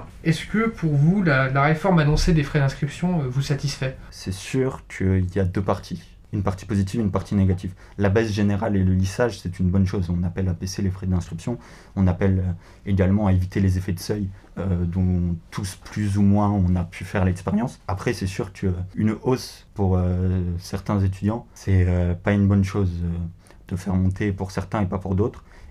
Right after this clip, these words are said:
Speaker 2: Et puis également, le vrai problème de cette réforme, c'est que ça répond pas aux questions des étudiants qui payent leurs frais alors que, euh, c'est calculé sur le revenu des parents, de tous les étudiants en difficulté.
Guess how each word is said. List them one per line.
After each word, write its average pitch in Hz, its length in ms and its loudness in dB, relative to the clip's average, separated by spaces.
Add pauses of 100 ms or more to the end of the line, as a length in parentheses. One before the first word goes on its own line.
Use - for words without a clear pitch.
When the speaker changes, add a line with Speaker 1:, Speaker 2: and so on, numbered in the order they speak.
Speaker 2:
Et 110 60 -4
puis 98 320 2
également, 98 440 4
le 95 80 4
vrai 90 220 0
problème 98 280 2
de 95 60 4
cette 98 200 -2
réforme, 110 320 -2
c'est 98 140 -6
que 90 120 -8
ça 90 160 -6
répond 92 320 -2
pas 98 220 -4 (240)
aux 104 80 -2
questions 101 440 -4 (360)
des 101 180 4
étudiants 101 440 0
qui - 160 -8
payent 104 220 0
leurs 104 160 0
frais 113 240 -2
alors 92 300 0
que, - 160 -8
euh, 90 160 0 (580)
c'est 95 180 -4
calculé 95 380 0
sur 95 220 -4
le 95 80 2
revenu 92 320 0
des 85 100 -2
parents, 107 420 -2 (340)
de 98 60 -4
tous 95 160 -6
les 101 200 2
étudiants 98 320 -2
en 104 40 2
difficulté. 98 540 -4